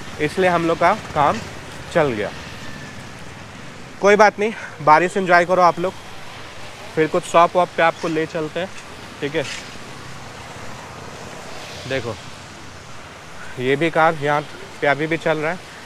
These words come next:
India में एक दो आपको दिखेगा अब, बाकी ये कार वगैरह सब यहाँ पे अभी भी चल रहा है। ऐसा करते हैं, हम लोग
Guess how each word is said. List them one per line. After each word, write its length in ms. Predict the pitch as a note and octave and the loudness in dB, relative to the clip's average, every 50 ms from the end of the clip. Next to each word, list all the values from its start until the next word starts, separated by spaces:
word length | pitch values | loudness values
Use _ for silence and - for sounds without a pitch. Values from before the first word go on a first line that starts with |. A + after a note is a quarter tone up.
| - C3+ | -6 -4
India 280 | C3+ C3+ C3+ D3 D3+ D3+ | -2 0 2 2 2 4
में 120 | D#3 D3+ D3+ | 2 2 2
एक 140 | D3+ C#3+ C3+ | 0 0 4
दो 80 | C#3+ D#3+ | 6 6
आपको 280 | D3+ D3+ C#3+ - D#3 C#3+ | 6 6 4 2 -2 0
दिखेगा 420 | D3 C#3+ - E3+ D#3+ D3 D3 C#3+ | 0 0 0 2 2 4 4 2
अब, 100 | D#3+ D#3+ - - - - - - - - - - - - - - A#2 | 2 0 -4 -14 -16 -16 -16 -14 -14 -12 -12 -12 -12 -12 -10 -6 -2
बाकी 260 | B2 B2 B2 - D#3 D3+ C#3+ | 0 0 0 -2 -4 -2 0
ये 120 | C#3+ D3 C#3+ - | 0 0 0 2
कार 180 | D3 C#3 C#3+ C#3 | 2 2 4 2
वगैरह 260 | C#3+ C3+ C#3+ C#3 C#3 | 0 2 2 2 2
सब 200 | - - B2+ C3+ | 2 0 -2 -2
यहाँ 180 | C3 B2+ C3 | -2 -2 -2
पे 100 | - D3 | 2 2
अभी 160 | C3 B2+ D3+ D3+ | 2 2 2 -2
भी 120 | D3 D3+ | -2 -4
चल 200 | - - D#3 D3+ | -2 -2 -2 -2
रहा 160 | D3 D3+ E3 | 0 -2 -2
है। 460 | F3 - - - - - - - C3 | -4 -6 -10 -10 -10 -6 2 4 4
ऐसा 180 | C3+ - F#3 F3+ | 4 6 2 2
करते 280 | E3 F3 F3 D3 - F3+ | 4 2 2 2 2 2
हैं, 80 | E3+ | 2
हम 160 | E3+ E3+ E3 E3+ | 2 2 2 2
लोग 100 | F3 | 2